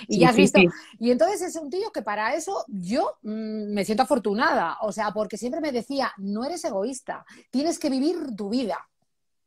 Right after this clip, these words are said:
Speaker 2: Claro,
Speaker 1: Porque cuando
Speaker 2: que nadie,
Speaker 1: decimos
Speaker 2: nadie la va a vivir por ti.
Speaker 1: "Me voy a preocupar
Speaker 2: <laughs> Eso.
Speaker 1: por esto mío, jo, ¿soy egoísta?". No, no lo eres, pero es que
Speaker 2: No.
Speaker 1: eso parece que a las mujeres nos lo han inculcado desde pequeñas.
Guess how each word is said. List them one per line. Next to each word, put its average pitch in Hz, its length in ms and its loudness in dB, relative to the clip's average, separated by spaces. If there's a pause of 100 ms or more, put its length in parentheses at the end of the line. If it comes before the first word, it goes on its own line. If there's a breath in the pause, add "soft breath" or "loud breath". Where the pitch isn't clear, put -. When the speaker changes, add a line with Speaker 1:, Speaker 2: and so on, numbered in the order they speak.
(220)
Speaker 2:
Claro, 175 380 6
Speaker 1:
Porque 262 220 6
cuando 294 240 8
Speaker 2:
que 285 60 6
nadie, 285 100 4
Speaker 1:
decimos 202 400 8
Speaker 2:
nadie 220 320 4
la 254 80 8
va 208 60 8
a 196 40 2
vivir 196 300 4
por 175 220 6
ti. 160 280 -2
Speaker 1:
"Me 254 160 6
voy 359 140 8
a 494 180 6
preocupar 359 480 8
Speaker 2:
<laughs> 277 60 8
Eso. - 20 2
Speaker 1:
por 302 220 8
esto 285 320 6
mío, 294 280 6
jo, 262 240 6
¿soy 277 220 4
egoísta?". 415 640 4
No, 247 420 0
no 240 140 -6
lo 220 140 -2
eres, 220 200 -6
pero 214 160 -10
es 285 80 -10
que 156 100 2
Speaker 2:
No. 156 100 10
Speaker 1:
eso 143 160 4 (320 loud breath)
parece 269 320 0
que 392 80 -6
a - 20 -6
las 339 160 -4
mujeres 302 400 -6
nos 269 100 -8
lo 262 80 -6
han 294 80 -8
inculcado 294 440 0
desde 214 200 0
pequeñas. 185 480 -8